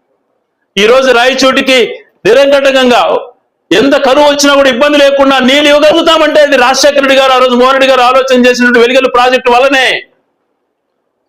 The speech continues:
ప్రాజెక్టులు ఎంత ఇంపార్టెంటో దీన్ని బట్టి ఒక్కసారి ఆలోచన చేయండి. ఈరోజు ఆ వెలిగల్లు ప్రాజెక్టుకు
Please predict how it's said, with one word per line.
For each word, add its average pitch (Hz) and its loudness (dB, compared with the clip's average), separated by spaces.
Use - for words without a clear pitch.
ప్రాజెక్టులు 240 0
ఎంత 226 -2
ఇంపార్టెంటో 240 0
దీన్ని 226 0
బట్టి 240 -2
ఒక్కసారి 262 0
ఆలోచన 247 0
చేయండి. 180 -2
ఈరోజు 240 2
ఆ 240 0
వెలిగల్లు 254 0
ప్రాజెక్టుకు 254 -2